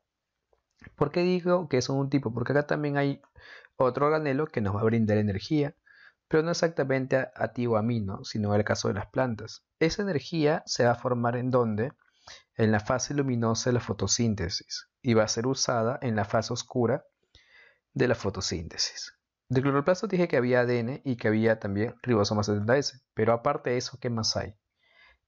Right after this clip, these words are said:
Este disco de acá, uno de ellos se llama así, tilacoide.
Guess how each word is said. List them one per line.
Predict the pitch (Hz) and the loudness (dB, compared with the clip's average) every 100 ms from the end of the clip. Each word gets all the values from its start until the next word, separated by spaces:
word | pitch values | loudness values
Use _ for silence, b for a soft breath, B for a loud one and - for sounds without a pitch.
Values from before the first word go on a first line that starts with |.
| - | 0
Este | 185 202 - 180 | 2 2 0 0
disco | 139 143 - 120 | 2 2 2 2
de | 107 | 2
acá, | - 98 - | 0 -4 0
uno | 185 220 185 | 0 2 2
de | 113 | 2
ellos | 117 104 135 185 | 2 2 0 -2
se | - 110 | 0 2
llama | 110 101 | 2 2
así, | - 101 - _ - | 0 -2 -10 _ 0
tilacoide. | 113 107 101 113 101 90 104 | 2 4 2 0 -2 -4 -10